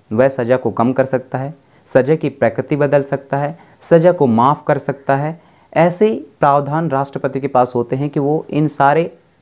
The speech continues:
शक्तियों का प्रयोग कर सकता है, लेकिन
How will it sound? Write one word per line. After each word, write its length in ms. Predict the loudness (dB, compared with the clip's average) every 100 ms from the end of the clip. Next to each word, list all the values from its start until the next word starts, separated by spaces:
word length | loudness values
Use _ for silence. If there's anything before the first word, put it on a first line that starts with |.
| _ _ _ -4
शक्तियों 360 | -4 -2 0
का 120 | 0
प्रयोग 380 | 0 2 2 2
कर 100 | -2
सकता 360 | -2 -8 -8 -8
है, 160 | -8 -16 _ _ _ _ -2
लेकिन 420 | 0 2 -2